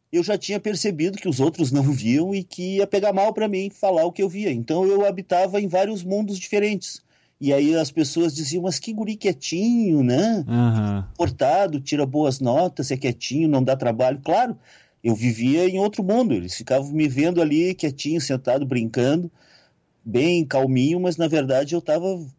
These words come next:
Speaker 1: falando com as entidades que eles não viam, né?
Speaker 2: Uhum.
Speaker 1: Então eu já, eu já sempre fui assim. E aí depois, quando eu, tu vê a, a,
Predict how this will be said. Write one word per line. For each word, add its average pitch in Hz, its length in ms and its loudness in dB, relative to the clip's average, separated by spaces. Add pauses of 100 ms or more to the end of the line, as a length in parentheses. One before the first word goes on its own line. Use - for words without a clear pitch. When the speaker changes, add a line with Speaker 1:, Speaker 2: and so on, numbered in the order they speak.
(500)
Speaker 1:
falando 135 440 2
com 156 120 -2
as 131 100 0
entidades 117 520 0
que - 100 -6
eles 135 180 -4
não 107 180 -2
viam, 98 380 -2
né? 78 160 -8 (160)
Speaker 2:
Uhum. 117 400 0
Speaker 1:
Então 202 840 -2
eu 208 100 2
já, 220 200 0
eu 196 720 -2 (520)
já 123 200 -2
sempre 233 260 0
fui 240 180 0
assim. 185 440 0 (500)
E 180 100 2
aí 240 260 2
depois, 233 920 -2 (560)
quando 220 240 -2
eu, 190 340 2
tu 113 120 -8
vê 117 220 2
a, 131 100 4
a, 135 400 2